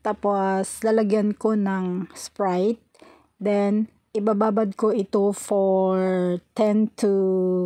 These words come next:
fifteen minutes. Then, pagkatapos ko siyang ibabad, i-drain ko yan siya, guys. Once na na-drain ko na yung binabad ko, magluluto na tayo. Yan, mainit na yung ating kawali.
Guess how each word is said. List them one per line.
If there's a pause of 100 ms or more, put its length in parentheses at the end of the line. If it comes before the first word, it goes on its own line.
fifteen (560)
minutes. (320)
Then, (400)
pagkatapos
ko
siyang
ibabad,
i-drain
ko
yan
siya,
guys. (320)
Once
na
na-drain
ko
na
yung
binabad
ko,
magluluto
na
tayo. (400)
Yan,
mainit
na
yung
ating
kawali.